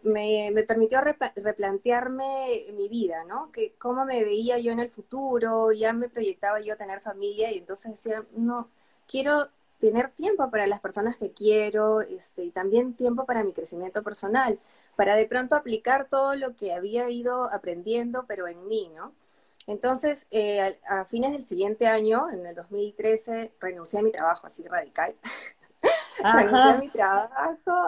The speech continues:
Speaker 1: y, y empecé a buscar trabajos por horas para tener tiempo también de priorizar, este, este tema de,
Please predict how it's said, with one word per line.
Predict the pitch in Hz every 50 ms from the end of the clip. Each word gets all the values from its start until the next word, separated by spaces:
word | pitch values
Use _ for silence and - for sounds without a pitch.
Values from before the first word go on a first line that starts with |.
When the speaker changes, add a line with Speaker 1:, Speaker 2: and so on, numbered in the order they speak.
| - -
Speaker 1:
y, | - 226 220 214 208 208 202 202 190 202 _ _ _ _ _ _ _ -
y | 226 220 - - -
empecé | 226 220 214 214 214 -
a | 226
buscar | 247 269 269 - 247
trabajos | 240 233 226 226 - - - -
por | - 180 185 202
horas | 214 214 214 208 208 214 220 233 - - -
para | - 202 185 180
tener | - 180 180 190 196 202
tiempo | - 214 214 214 220 240
también | 233 196 180 175 180 190 202 208
de | 233 233
priorizar, | 226 220 208 196 180 175 - - - 196 196 202 208 202 - _ _ _ _ _ _ _ _ _
este, | - 185 185 - - - 180 175 190
este | 226 226 233 - 233 220
tema | - 220 220 226 226 233
de, | 226 202 180 170